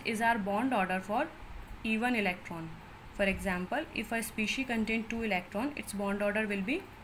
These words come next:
one. For four electron, bond order will be zero. For six electron, bond order will again one, and for eight electron, the bond order is zero,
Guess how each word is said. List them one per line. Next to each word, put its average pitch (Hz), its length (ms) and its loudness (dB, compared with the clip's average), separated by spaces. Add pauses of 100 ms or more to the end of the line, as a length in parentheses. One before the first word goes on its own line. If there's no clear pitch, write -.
(220)
one. 185 320 2 (340)
For 208 120 4
four 202 300 0
electron, 208 580 2 (200)
bond 196 340 2
order 208 260 4
will 208 140 2
be 202 120 2
zero. 185 400 0 (420)
For 196 120 4
six 277 320 -2
electron, 226 560 2
bond 208 300 2
order 202 240 4
will 220 180 2
again 185 380 2
one, 277 220 2 (440)
and 196 160 2
for 208 180 2
eight 202 220 2
electron, 214 500 2
the 262 80 2
bond 196 300 2
order 185 180 0
is 233 200 2
zero, 185 320 0